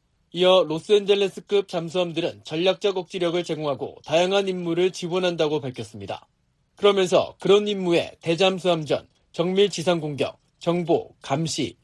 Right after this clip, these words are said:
정찰, 조기 경보, 특수전 능력, 그리고 동맹 파트너와의 상호 운용성이 포함된다며 이것은 계속 우리의 주요 전략적 이점이 될 것이라고 강조했습니다.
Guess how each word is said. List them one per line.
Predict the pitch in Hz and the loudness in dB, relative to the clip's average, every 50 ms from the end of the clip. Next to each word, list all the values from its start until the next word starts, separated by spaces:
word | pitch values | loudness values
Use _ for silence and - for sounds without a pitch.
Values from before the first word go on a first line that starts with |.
| _ _ | _ _
정찰, | - - 151 160 160 - - 135 - - - _ _ _ _ | -8 -6 -4 -4 -4 -2 -2 -2 -2 -2 -8 _ _ _ _
조기 | - 160 156 156 190 185 | -6 -6 -2 -2 0 4
경보, | 175 170 156 147 127 110 - - _ _ _ _ _ | 4 2 2 2 -2 -4 -4 -4 _ _ _ _ _
특수전 | - 175 - - 208 180 202 190 185 | -16 -14 -8 -8 0 2 2 2 4
능력, | 170 160 151 143 123 - - _ _ _ _ _ | 0 -2 -2 -4 -4 -6 -6 _ _ _ _ _
그리고 | - 170 180 165 180 190 190 185 - | 2 2 4 6 6 6 6 4 0
동맹 | - 156 170 175 190 202 202 196 | -4 -4 -2 2 2 2 2 4
파트너와의 | 214 202 190 - 196 196 190 185 180 180 180 185 190 202 | 2 0 2 2 2 2 2 4 6 6 6 6 4 2
상호 | - - 226 220 220 220 | 0 -2 0 0 2 0
운용성이 | 202 190 190 190 180 - 170 170 190 185 | 2 0 -2 -2 -2 -2 -2 -2 -2 -2
포함된다며 | - - 190 185 175 165 165 147 135 131 131 127 - - _ _ _ _ _ _ _ _ | 0 0 0 0 0 -2 -2 0 -2 -2 -2 -4 -6 -8 _ _ _ _ _ _ _ _
이것은 | 180 160 190 180 - 202 202 185 | 2 2 2 4 4 2 2 4
계속 | 180 175 165 - 151 110 - - | 2 2 4 2 0 0 0 -6
우리의 | 139 165 185 190 196 202 196 | -8 -4 2 4 4 4 4
주요 | - 175 175 185 202 208 | 0 -4 2 4 4 4
전략적 | 202 - 165 160 175 185 180 - - 196 196 165 170 | 4 2 0 4 4 2 2 4 2 2 2 2 -4
이점이 | 165 143 - 196 185 190 196 | -10 0 0 2 2 2 2
될 | 180 180 175 | 2 0 0
것이라고 | 170 175 160 - 170 151 151 143 143 170 160 | 0 -2 -2 -2 0 0 0 0 0 -2 -2
강조했습니다. | 165 160 151 135 139 117 - 113 98 98 101 92 - | -2 -6 -6 -4 -6 -6 -6 -10 -12 -12 -12 -12 -14